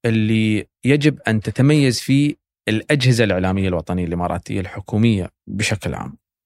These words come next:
آه، طبعا لها أدوار متعددة. آه، إحنا من خلال، آه،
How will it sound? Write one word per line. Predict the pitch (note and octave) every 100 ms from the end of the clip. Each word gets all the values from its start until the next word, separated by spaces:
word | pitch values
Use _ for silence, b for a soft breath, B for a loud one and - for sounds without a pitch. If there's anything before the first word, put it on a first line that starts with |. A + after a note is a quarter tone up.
| _ _ B B B B B B -
آه، | B2 A#2
طبعا | F#3 G3 A3
لها | G#3 F3 C#3
أدوار | B2+ C#3 C3
متعددة. | A2+ - E2 D2+ - - - - _ _ _ _ b b b b b -
آه، | C#3 A2+ G#2+ G#2 G#2 - _ _ _ _ _ D#3
إحنا | D3 G#3 G3
من | D#3
خلال، | - D#3+ E3+ C3+ G2 - _ _ A2+
آه، | G2 F2 D#2+ D2+